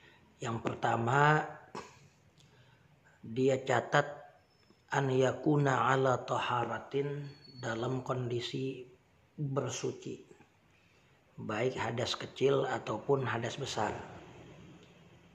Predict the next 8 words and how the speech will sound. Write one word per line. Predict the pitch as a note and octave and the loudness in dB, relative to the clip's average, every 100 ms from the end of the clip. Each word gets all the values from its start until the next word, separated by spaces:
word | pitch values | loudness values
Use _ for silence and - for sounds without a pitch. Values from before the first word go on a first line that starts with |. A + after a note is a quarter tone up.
| - | -12
Paling | A#2+ A2 A#2 | -10 -10 -8
kagak | A2+ C3 A#2+ | -6 -2 0
dia | B2+ | 0
berwudu. | A#2 A2+ A#2 A#2+ B2+ - - - _ _ - _ _ _ - _ - - - - _ _ | 0 -2 -2 0 -2 -2 -10 -20 _ _ -20 _ _ _ -20 _ -20 -20 -20 -20 _ _
Yang | - A#2 A#2+ | 0 2 2
kedua, | A#2+ A2+ C3 C#3 D3 D3 - | -2 2 6 8 8 8 6
wa | C3 | 4
ayyakuna | C3 C3 B2 C3 B2 - C#3+ C3+ | 4 2 4 2 2 2 2 2